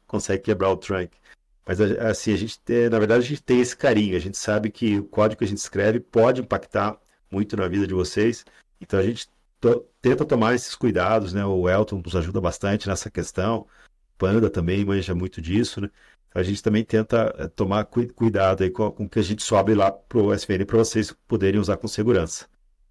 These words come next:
Pessoal, muito obrigado pela edição de hoje, pela audiência. Semana que vem não vamos ter Papo Pro, porque é carnaval, né? Carnaval vai tá todo mundo meio viajando, meio festejando.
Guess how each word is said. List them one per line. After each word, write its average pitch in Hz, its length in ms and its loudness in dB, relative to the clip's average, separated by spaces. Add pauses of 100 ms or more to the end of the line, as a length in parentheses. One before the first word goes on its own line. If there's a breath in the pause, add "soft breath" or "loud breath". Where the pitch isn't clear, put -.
(120)
Pessoal, 135 240 2
muito 123 160 0
obrigado 135 440 4
pela 123 160 0
edição 117 300 -2
de 104 300 0
hoje, 135 420 2
pela 110 140 0
audiência. 135 480 -2 (600 soft breath)
Semana 165 320 0
que 156 140 -4
vem 165 220 2
não 196 120 2
vamos 175 200 2
ter 165 120 0
Papo 151 280 0
Pro, 147 240 4
porque 143 440 -2
é 135 120 -4
carnaval, 117 840 0
né? 92 180 -4
Carnaval 110 460 0
vai 107 100 4
tá 104 120 -2
todo 131 180 -2
mundo 120 160 0
meio 110 180 2
viajando, 107 760 2
meio 104 160 0
festejando. 113 760 -4